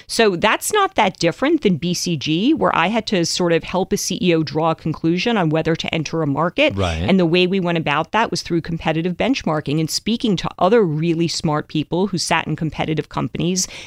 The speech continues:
Speaker 1: and would help us to help him figure it out.
Speaker 2: So here's the obvious business question. Typically, um, headhunting and recruitment firms get paid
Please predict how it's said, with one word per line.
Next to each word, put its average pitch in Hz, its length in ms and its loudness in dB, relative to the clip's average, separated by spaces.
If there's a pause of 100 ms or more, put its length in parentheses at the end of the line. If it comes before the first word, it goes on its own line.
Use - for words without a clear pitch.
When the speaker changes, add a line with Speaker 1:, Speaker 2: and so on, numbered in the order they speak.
(200)
Speaker 1:
and 170 240 0
would 170 120 -2
help 185 340 -2
us 226 240 2
to 165 80 -6
help 165 260 -2
him 156 160 -2
figure 143 360 -4
it - 60 -4
out. - 340 -6 (100)
Speaker 2:
So 139 220 4
here's 185 260 4
the 165 140 4
obvious 131 340 4
business 101 440 -2
question. 76 520 -8 (280)
Typically, 113 880 0 (220)
um, 90 560 -2 (100)
headhunting 107 680 0
and 90 120 -2
recruitment 165 480 -2
firms 110 380 0
get - 220 -6
paid 113 460 -2